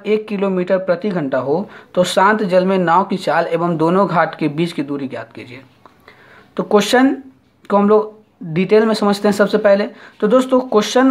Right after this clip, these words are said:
कह रहा है कि एक नाव है जो धारा की दिशा में, आ, एक घाट से दूसरे घाट तक जाता है जिसमें उसको नौ घंटे समय लगता है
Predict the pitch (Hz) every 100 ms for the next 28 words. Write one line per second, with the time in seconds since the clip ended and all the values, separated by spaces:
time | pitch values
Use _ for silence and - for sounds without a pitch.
0 | 262 226 220 208 202 202 214 185 156 165
1 | 180 196 185 196 196 160 165 175 202 208
2 | 185 185 196 196 220 262 - _ - _
3 | 165 160 156 - 180 180 185 196 175 180
4 | 196 185 180 185 180 180 196 196 196 165
5 | 165 180 175 185 160 151 180 180 180 196
6 | 196 196 208 214